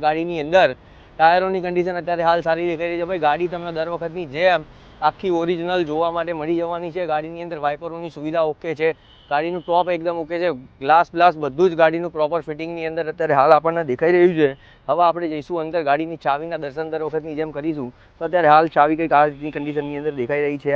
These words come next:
આપણને. હાય હાય, દરવાજો આપણા માટે ખુલી ગયો છે. દરવાજો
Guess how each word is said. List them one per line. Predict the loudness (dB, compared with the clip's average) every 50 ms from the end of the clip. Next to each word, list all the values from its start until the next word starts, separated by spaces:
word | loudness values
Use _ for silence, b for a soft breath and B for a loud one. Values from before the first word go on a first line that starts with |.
| 2 2
આપણને. | 2 2 0 0 0 0 0 0 -2 -4 -6 -12 -20 _ _ _ _ _ _ -20 -20 -20 -20 -20 -20 -20 _ _ _ -6
હાય | -4 -2 -2 -2 -2
હાય, | -4 -4 -4 -4
દરવાજો | -4 -2 0 2 4 4 4 4
આપણા | 4 2 0 0 -2
માટે | -4 2 4 4
ખુલી | 4 4 2 -2
ગયો | -4 -6 -8
છે. | -10 -12 -14 -18 -20 _ _ b b b b b b b b b -18 _ 4
દરવાજો | 6 10 10 10 12 10 10